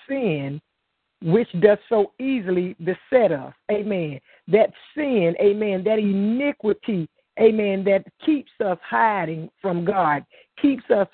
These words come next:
from going boldly before the throne, 'cause we wanna pray to a holy God, but we wanna have ourselves hidden, amen, from that holy God, amen, and we want him to answer us,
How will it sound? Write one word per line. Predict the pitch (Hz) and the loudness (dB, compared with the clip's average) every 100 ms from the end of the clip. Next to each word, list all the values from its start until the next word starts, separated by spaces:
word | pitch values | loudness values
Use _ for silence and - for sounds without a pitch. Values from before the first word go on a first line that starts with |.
| - | -4
from | 196 185 | -4 0
going | 208 208 185 170 | 0 0 -2 -4
boldly | 143 214 233 214 185 175 156 _ - | 0 4 4 2 -2 -4 -4 _ -4
before | 185 190 220 214 | -2 0 0 0
the | 185 | -2
throne, | 175 214 202 175 | -4 -2 0 -2
'cause | 185 | -4
we | 175 254 | -2 -2
wanna | 262 208 180 - | 0 0 -4 -4
pray | 233 233 233 | 0 0 0
to | - | -2
a | 202 185 | 0 0
holy | - 254 262 226 | 2 0 2 -4
God, | 165 220 190 175 170 - - | -2 0 2 0 -2 -10 -10
but | 185 202 | -4 -2
we | 247 | 0
wanna | 233 226 202 | 2 2 0
have | 196 226 208 | 0 0 2
ourselves | 208 202 190 - 214 180 - - | 2 0 -2 -4 -4 -4 -8 -8
hidden, | 330 277 202 156 135 _ _ - | -4 0 0 -2 -10 _ _ 2
amen, | 214 214 233 208 180 - | 2 2 -2 -2 -6 -6
from | 254 247 220 | -4 -2 0
that | 190 | 0
holy | 185 208 190 185 | 0 0 0 0
God, | 165 196 165 165 | -2 -2 0 0
amen, | 208 208 214 196 - | 2 0 0 -4 -2
and | 208 196 | -2 0
we | 302 | 0
want | 330 330 262 | 0 0 0
him | 214 190 | 0 -2
to | - - 247 | -2 -4 -4
answer | 220 139 180 175 | -6 -4 -4 0
us, | 185 139 | 0 -2